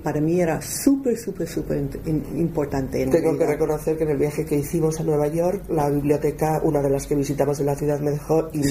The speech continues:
Speaker 2: impresionada.
Speaker 1: Sí, sí. Pues yo creí, crecí con un, una biblioteca no tan grande e
Speaker 2: Ujú,
Speaker 1: importante,
Speaker 2: ujú.
Speaker 1: pero muy similar.
Speaker 2: Qué
Speaker 1: Muy
Speaker 2: maravilla,
Speaker 1: similar. Sí,
Speaker 2: no me
Speaker 1: sí.
Speaker 2: extraña.
Speaker 1: Sí, sí, otro mundo.
Speaker 2: Eh, ¿y otro aspecto, por ejemplo, que adores de la cultura española?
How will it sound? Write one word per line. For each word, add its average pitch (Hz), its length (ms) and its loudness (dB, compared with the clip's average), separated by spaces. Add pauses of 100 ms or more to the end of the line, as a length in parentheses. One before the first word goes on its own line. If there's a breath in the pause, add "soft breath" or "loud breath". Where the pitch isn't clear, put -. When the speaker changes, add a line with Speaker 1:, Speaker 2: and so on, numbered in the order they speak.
Speaker 2:
impresionada. 131 580 0
Speaker 1:
Sí, - 300 -2
sí. - 100 -6
Pues 170 180 2
yo 202 220 4
creí, 190 320 -2
crecí 214 400 0
con 220 180 -4
un, 190 220 2
una 220 220 4
biblioteca 214 680 2
no 180 220 0
tan 190 240 0
grande 196 340 2
e 180 140 6
Speaker 2:
Ujú, 185 80 4
Speaker 1:
importante, 190 500 2
Speaker 2:
ujú. 165 160 -12
Speaker 1:
pero 160 160 -2
muy 170 160 2
similar. 196 480 0 (400 loud breath)
Speaker 2:
Qué 160 60 0
Speaker 1:
Muy 151 80 4
Speaker 2:
maravilla, 139 400 2
Speaker 1:
similar. 143 240 -4
Sí, 156 100 -4
Speaker 2:
no 151 80 2
me 151 80 2
Speaker 1:
sí. 151 60 2
Speaker 2:
extraña. 143 480 -2
Speaker 1:
Sí, - 160 -4
sí, 165 140 -2 (140)
otro 147 200 0
mundo. 143 400 0 (600 loud breath)
Speaker 2:
Eh, 165 600 4
¿y 208 240 4
otro 233 400 2
aspecto, 277 440 -2
por 277 120 2
ejemplo, 214 340 0
que 190 160 2
adores 202 380 2
de 185 100 0
la 156 240 0
cultura 170 320 2
española? 196 540 -2